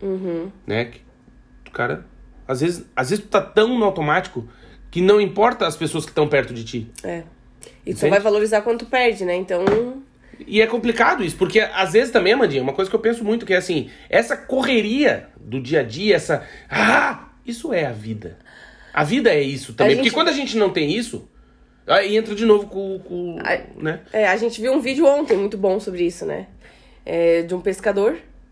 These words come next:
Speaker 2: Uhum.
Speaker 1: Quer contar, Claudinho?
Speaker 2: Ah, sim, um pescador na Espanha, né?
Speaker 1: É, pescador
Speaker 2: Aí
Speaker 1: na
Speaker 2: o
Speaker 1: Espanha.
Speaker 2: pescador na Espanha tá ali pescandinho e
Speaker 1: Falando
Speaker 2: tal.
Speaker 1: que ele trabalha de duas a três horas por dia.
Speaker 2: Não, não, daí um americano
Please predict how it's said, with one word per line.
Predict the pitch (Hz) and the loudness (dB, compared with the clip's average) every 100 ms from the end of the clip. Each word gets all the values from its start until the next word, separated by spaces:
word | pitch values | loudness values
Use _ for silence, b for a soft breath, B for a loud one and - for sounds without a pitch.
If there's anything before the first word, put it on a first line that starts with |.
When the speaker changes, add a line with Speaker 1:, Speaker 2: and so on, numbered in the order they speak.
| - | -4
Speaker 2:
Uhum. | 160 156 226 | 0 2 2
Speaker 1:
Quer | 202 | -2
contar, | 185 190 - | -4 0 0
Claudinho? | 320 240 185 170 b b b b b | 0 -4 -4 -8 b b b b b
Speaker 2:
Ah, | - 175 | 2 2
sim, | 185 | 4
um | 175 | 2
pescador | 151 151 147 160 | 2 2 4 6
na | 165 | 6
Espanha, | 139 - 190 135 | 2 4 4 2
né? | 180 185 160 | 0 -2 -2
Speaker 1:
É, | - - | -8 -12
pescador | 214 - 120 | -10 -2 2
Speaker 2:
Aí | 135 | 4
Speaker 1:
na | |
Speaker 2:
o | 151 | 4
Speaker 1:
Espanha. | 170 | 2
Speaker 2:
pescador | 170 156 160 | 2 4 4
na | 170 | 2
Espanha | 156 175 202 | 0 0 0
tá | 196 202 | 2 0
ali | 269 349 | 0 -4
pescandinho | 233 202 196 196 269 285 254 | -4 -6 -6 -6 -6 -6 -6
e | |
Speaker 1:
Falando | - 220 | -2 2
Speaker 2:
tal. | 233 | 4
Speaker 1:
que | 254 | 2
ele | 240 | 2
trabalha | 226 220 226 247 | 2 4 4 2
de | 208 220 | -6 -6
duas | 294 415 | -2 -2
a | 359 | -2
três | 339 311 | -4 -2
horas | 370 320 | -2 -4
por | - 294 | -8 -10
dia. | 185 - | -8 -6
Speaker 2:
Não, | 139 180 185 | 2 4 4
não, | 165 | 2
daí | 123 139 180 | 0 -2 0
um | 214 | 2
americano | 208 202 214 - 156 180 311 | 4 2 2 2 2 2 -2